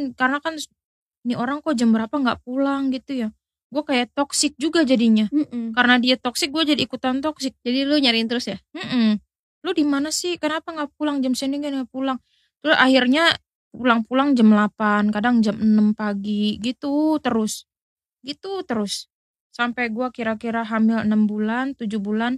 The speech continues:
Speaker 1: dia tahu-tahu bilang gini, "Beb, gua harus pamit," gitu, "gua harus pergi ke negara gue." "Kenapa?" "Gua mau bangun rumah," kata dia gitu. Tapi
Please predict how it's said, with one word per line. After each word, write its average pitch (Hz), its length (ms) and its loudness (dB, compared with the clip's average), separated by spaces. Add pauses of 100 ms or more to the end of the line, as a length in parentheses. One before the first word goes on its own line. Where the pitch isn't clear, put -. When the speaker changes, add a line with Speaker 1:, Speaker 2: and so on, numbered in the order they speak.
(640)
Speaker 1:
dia 254 440 -2
tahu-tahu 233 340 -4
bilang 220 220 0
gini, 208 240 -2 (1000)
"Beb, 233 260 2 (220)
gua 220 320 -2
harus 247 260 -2
pamit," 226 440 2
gitu, 196 280 -6
"gua 233 220 -2
harus 233 140 -4
pergi 208 300 -6
ke 220 300 -4
negara 196 400 -4
gue." 190 440 -8
"Kenapa?" 202 640 -6 (420)
"Gua 240 160 -2
mau 226 240 4
bangun 202 400 2
rumah," 226 520 6
kata 196 220 -8
dia 196 180 -6
gitu. 196 420 -10 (400)
Tapi 240 380 2